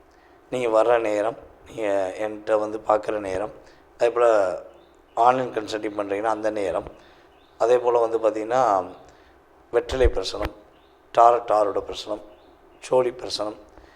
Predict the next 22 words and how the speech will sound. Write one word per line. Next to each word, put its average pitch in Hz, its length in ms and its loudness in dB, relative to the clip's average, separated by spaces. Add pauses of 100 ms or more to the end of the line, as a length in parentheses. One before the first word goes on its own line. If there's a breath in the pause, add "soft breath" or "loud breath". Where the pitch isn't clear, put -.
(180 loud breath)
இப்படி 127 340 -4
நிறைய 185 400 4
பிரசனங்கள் 123 460 -2
இருக்கு. - 220 -10 (240)
முத்து 120 280 -6
பிரசனம் 104 420 -6 (440 loud breath)
அப்படிங்கிற 117 360 0 (640)
நிறைய 135 480 0
பிரசன 151 400 0
முறைகளை 113 400 0
நம்ம 98 160 -6
வந்து 113 220 -6
ஜாதகத்தை 101 420 0
பார்த்துருக்கோம். - 500 -10 (1400 soft breath)
இந்த 165 220 6
ஜாதக 165 480 8
ரீதியான 135 300 2
முழு 131 240 -2
விவரம் 117 360 2
நீங்க 104 140 -6
தெரிஞ்சுக்கணும்னு 104 600 -4
ஆசைப்பட்டீங்கன்னா, 87 580 -6